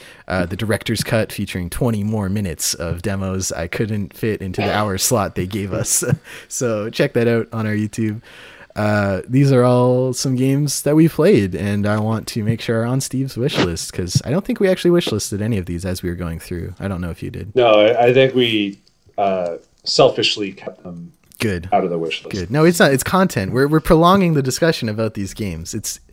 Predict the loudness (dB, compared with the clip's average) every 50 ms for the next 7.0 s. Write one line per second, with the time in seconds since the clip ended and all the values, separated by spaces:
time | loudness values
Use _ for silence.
0 | _ _ _ _ -6 -2 0 0 2 2 0 0 0 -2 -2 2 2 2 2 2
1 | -2 -10 -10 -10 -10 -10 -12 -18 -10 -4 0 0 0 0 0 -2 -4 -2 -4 -4
2 | -6 -10 -12 -14 -16 -20 -20 -20 -20 -20 -20 -20 -20 -14 -8 -4 -2 0 0 0
3 | -2 -4 -6 -6 -4 -4 -2 0 2 4 4 4 4 2 2 4 4 4 4 4
4 | 2 -2 -6 -6 -4 -2 -2 -2 0 2 2 4 4 4 4 2 -2 -2 -2 -2
5 | -2 -2 -2 -4 -4 -4 -4 -4 -6 -6 -4 -4 -4 -4 -4 -6 -6 -4 -2 -2
6 | -2 -4 -6 -8 -8 -8 -8 -6 -8 -10 -6 -6 -4 -4 -6 -6 -6 -6 -6 -8